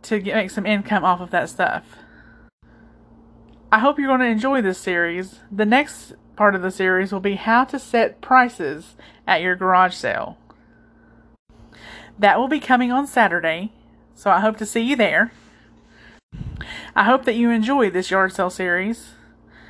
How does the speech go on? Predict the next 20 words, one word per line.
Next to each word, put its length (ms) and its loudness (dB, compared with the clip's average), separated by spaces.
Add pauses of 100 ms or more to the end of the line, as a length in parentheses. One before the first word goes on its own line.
(340)
Don't 200 4
worry, 320 4
I'll 180 4
be 100 -2
getting 340 -4
back 200 2
to 80 -10
the 100 -2
reviews 560 -2
and 100 -4
may 220 0
inter-, 340 2 (260)
may 140 2
do 180 2
some 280 0
reviews 400 -2
in 140 -2
between 600 0
the 100 -2
series, 640 -2